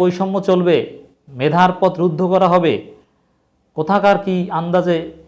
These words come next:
পিছিয়ে পড়া নয়, অগ্রসর জনগোষ্ঠীকে ত্রিশ পার্সেন্ট কোটা দিবেন, আর এই আন্দোলনে কোনো ভিত্তি নাই। ভিত্তি না থাকলে আঠারো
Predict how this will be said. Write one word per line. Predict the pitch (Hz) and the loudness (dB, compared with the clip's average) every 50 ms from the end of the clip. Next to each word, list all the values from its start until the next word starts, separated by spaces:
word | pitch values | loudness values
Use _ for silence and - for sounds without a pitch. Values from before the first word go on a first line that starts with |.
| _ _ | _ _
পিছিয়ে | - 175 175 - 190 185 180 | -4 -4 -2 0 0 0 0
পড়া | 190 180 165 170 160 | 0 0 0 0 0
নয়, | 165 156 143 - - - - - _ _ _ _ _ _ _ _ - | 0 0 0 -2 -8 -16 -20 -20 _ _ _ _ _ _ _ _ 0
অগ্রসর | 135 147 156 185 185 180 - 196 180 151 165 | 0 2 2 2 0 2 0 0 0 0 0
জনগোষ্ঠীকে | 170 175 175 175 180 175 180 196 185 180 170 - | -2 0 0 0 0 0 -2 -2 -2 -2 -2 0
ত্রিশ | 175 185 180 185 - | -2 -2 -2 0 -2
পার্সেন্ট | 190 185 185 - 180 165 156 | -2 -2 -2 -6 -8 -4 -2
কোটা | 175 165 160 170 156 170 | -2 0 0 0 -2 0
দিবেন, | 160 160 156 139 - - - - _ _ _ _ _ _ 110 | 0 0 0 -2 -4 -10 -16 -20 _ _ _ _ _ _ -6
আর | 113 123 135 | -4 -2 -2
এই | 147 165 170 165 | 0 0 0 -2
আন্দোলনে | 165 170 180 180 180 180 | -2 -4 -4 -4 -2 -4
কোনো | 185 175 156 131 | -4 -6 -4 -6
ভিত্তি | 147 147 - 185 170 160 | -6 -6 -4 -4 -2 -2
নাই। | 143 113 92 95 101 | -2 -4 -6 -10 -10
ভিত্তি | 117 131 123 - 175 165 | -10 -10 -8 -8 -6 -6
না | 165 156 170 | -4 -4 -4
থাকলে | 175 180 185 160 | -6 -2 -2 -2
আঠারো | 139 151 160 160 | 0 0 -4 -4